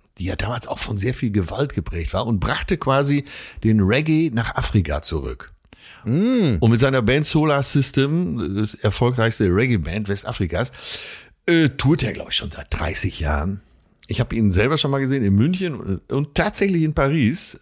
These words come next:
Speaker 1: Und da hat er oft gespielt, im Zenit in Paris. Und da gibt's eine Aufnahme von seinem Hit, äh, Jerusalem.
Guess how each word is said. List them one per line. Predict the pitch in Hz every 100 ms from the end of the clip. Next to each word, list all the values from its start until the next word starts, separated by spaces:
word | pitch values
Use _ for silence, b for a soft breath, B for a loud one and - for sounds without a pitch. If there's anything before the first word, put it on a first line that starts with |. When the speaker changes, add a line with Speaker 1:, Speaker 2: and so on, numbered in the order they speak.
| -
Speaker 1:
Und | 117
da | 127
hat | 147
er | -
oft | 190 -
gespielt, | 165 - 160 131
im | 90 87
Zenit | - 101 120
in | 80
Paris. | 85 90 98 127
Und | 107
da | 101
gibt's | 127 -
eine | 101
Aufnahme | - 131 135 117 110
von | 117
seinem | 101 101 101 95 95
Hit, | 80 156 - - -
äh, | 104 98
Jerusalem. | 92 107 117 143 156 85 69 62